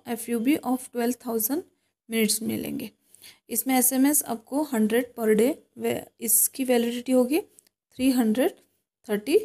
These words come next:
सिक्स डेज में। ठीक है, तो ये कुछ रिचार्जेस है जिसके बारे में आपको मैंने जानकारी दी है। इसमें जो,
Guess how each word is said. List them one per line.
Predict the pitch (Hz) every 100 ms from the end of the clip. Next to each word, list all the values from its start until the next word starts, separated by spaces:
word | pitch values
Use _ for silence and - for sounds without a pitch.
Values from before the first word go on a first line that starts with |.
| - _
सिक्स | - - 226 -
डेज | 190 175 - -
में। | - 208 _ _ _ _ _
ठीक | - 220
है, | 330 _ _ _
तो | 240
ये | 240
कुछ | 254 269 269
रिचार्जेस | 233 214 233 233 254 -
है | 269 349 _ _ _ _
जिसके | 208 220 - -
बारे | 233 226
में | 226 262
आपको | 269 - 240
मैंने | 233 220 240
जानकारी | 226 214 208 220 233
दी | 226 247
है। | 233 311 _ _ _ _
इसमें | 233 - 254 269 262
जो, | 277 269 254 220